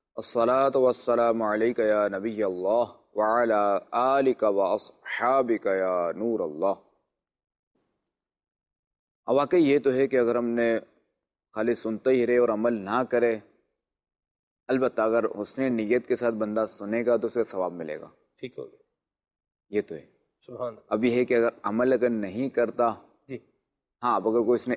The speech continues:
Speaker 1: ایسی بات سنی کہ جس پر عمل کرنا فرض تھا،
Speaker 2: جی۔
Speaker 1: مثال کے طور پہ نماز نہیں پڑھتا،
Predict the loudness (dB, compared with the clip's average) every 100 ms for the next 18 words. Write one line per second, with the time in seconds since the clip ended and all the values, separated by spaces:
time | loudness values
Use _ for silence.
0 | -4 -6 0 2 2 2 0 0 2 0
1 | 0 -2 0 2 2 0 -2 0 0 0
2 | -4 0 2 2 -2 -2 -2 -4 -8 _
3 | _ _ -8 -4 -2 0 0 2 2 2
4 | 0 -2 _ _ _ _ _ _ _ -2
5 | 0 0 0 -2 -2 -4 -6 -10